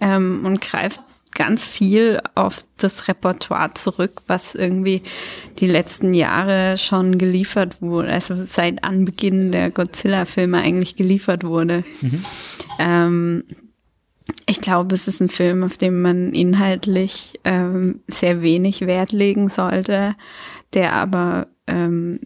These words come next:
Speaker 1: in Sachen Monster-Action extrem delivered, finde ich.
Speaker 2: Mhm. Wir werden jetzt diesen Film als Aufhänger nehmen, um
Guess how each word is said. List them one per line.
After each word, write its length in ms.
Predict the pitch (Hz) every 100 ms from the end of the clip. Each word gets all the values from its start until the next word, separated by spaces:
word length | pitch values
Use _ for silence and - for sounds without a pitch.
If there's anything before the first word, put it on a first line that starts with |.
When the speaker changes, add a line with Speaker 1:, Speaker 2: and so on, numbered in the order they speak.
| - - _ _ _ _ _ _ _
Speaker 1:
in 260 | - 180 180
Sachen 600 | 175 170 - 175 170 170
Monster-Action 880 | 165 165 175 - - - - - 165
extrem 680 | 160 - - - 165 120 160
delivered, 540 | 156 165 - - -
finde 320 | - 202 202 185
ich. 140 | -
Speaker 2:
Mhm. 280 | 131 117 143 - _ - - - -
Wir 180 | 127 120
werden 180 | 117 123
jetzt 220 | - -
diesen 220 | 135 143
Film 420 | - 135 127 127
als 320 | 127 120 117 -
Aufhänger 1300 | 147 127 135 - - - _ _ - - 135 135 139
nehmen, 580 | 131 131 135 139 135 135
um 460 | 139 131 127 127